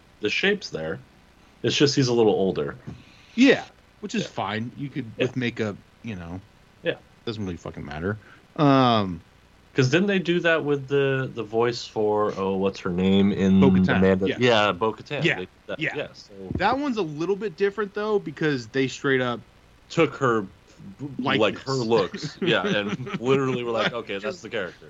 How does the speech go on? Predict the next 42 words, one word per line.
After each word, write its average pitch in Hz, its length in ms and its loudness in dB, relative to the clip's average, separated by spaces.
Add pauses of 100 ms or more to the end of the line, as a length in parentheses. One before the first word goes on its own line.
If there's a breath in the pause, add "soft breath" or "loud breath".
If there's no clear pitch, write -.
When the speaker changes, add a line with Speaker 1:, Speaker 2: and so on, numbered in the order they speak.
(140)
Speaker 2:
Yeah, 151 320 2
just, 135 220 -6
like, 131 160 -4
a 117 120 -6
hundred 139 360 0
percent 117 500 -8
just 107 320 -10
fucking 101 640 -6 (560)
copied 107 400 -2
and 95 120 -6
pasted 98 380 -4
her 82 160 -6
straight 95 300 -4
into 90 160 -6
the 87 100 -8
fucking 85 560 -10 (300)
Rebels. 92 420 -2 (360 loud breath)
Um, 120 540 2 (300)
Thrawn, 165 480 2
a 139 40 -8
little 175 160 2
bit 165 180 -2
different, 139 420 -2 (360 soft breath)
but 123 220 -2
not 139 400 0 (680)
Speaker 1:
Not 113 200 -12
so - 240 -6
different. 135 80 -2
Speaker 2:
drastically 104 580 -4
different. 87 500 -12
Like, 90 220 -10
you, 131 60 0
Speaker 1:
So 120 160 -6
different. - 160 -14
Speaker 2:
that 135 180 4
could 113 100 -8
work. 104 240 -10
If 107 300 -10
they, 151 160 2
'cause, 135 180 -4
I 139 60 -2
mean, 127 260 -2